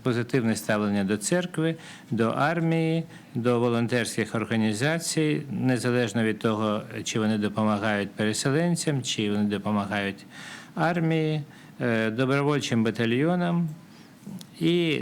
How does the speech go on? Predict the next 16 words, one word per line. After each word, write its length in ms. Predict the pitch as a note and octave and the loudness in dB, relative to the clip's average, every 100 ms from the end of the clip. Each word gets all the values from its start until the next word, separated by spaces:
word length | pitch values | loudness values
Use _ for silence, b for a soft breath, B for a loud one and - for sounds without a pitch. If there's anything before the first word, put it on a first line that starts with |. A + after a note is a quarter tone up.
| - | -2
далі, 640 | C3 F3+ F#3+ F3+ E3+ D3+ - | 0 0 2 0 0 -2 -4
е, 520 | A#2+ A#2 A#2 A2+ A2+ - - C3+ | -2 0 0 0 -2 -6 -10 -6
баланс 580 | C3 C#3 C#3+ D3 C3 | -2 0 2 0 -2
приблизно 800 | - B2+ A#2 B2 A#2+ A2 A2 A2 | 0 0 2 2 2 2 2 2
нульовий, 720 | G#2+ A#2+ A2+ A2 G#2+ G#2 G2 F#2+ - | 2 2 2 2 2 2 0 -4 -8
скільки 340 | - A#2 A#2 | -4 -2 -2
позитивних, 640 | - G2+ A2+ A#2+ G#2 G2+ | 0 0 0 0 0 0
стільки 280 | - A2 - | -2 -4 0
негативних 640 | G#2 G#2 G#2 G#2 G2 F#2+ | 0 0 -2 0 2 2
до 120 | F#2+ G2+ | 0 0
місцевих 540 | G2+ - G#2 F#2+ F#2 | 0 0 -2 -2 -2
органів 380 | F#2+ F#2+ G2+ G2 | -4 -2 -4 -2
влади, 440 | A#2+ E3+ E3 E3+ E3 B B B B B - - | 0 0 0 -4 -6 B B B B B -8 0
і 360 | F#3 F#3+ F#3+ - - | 4 4 2 -2 0
трохи 320 | D#3+ D#3 D3 | 0 2 0
негативний 920 | C3+ B2 B2 D3 D3 C#3+ C#3+ C#3 C3+ | 2 0 0 0 0 2 0 0 -4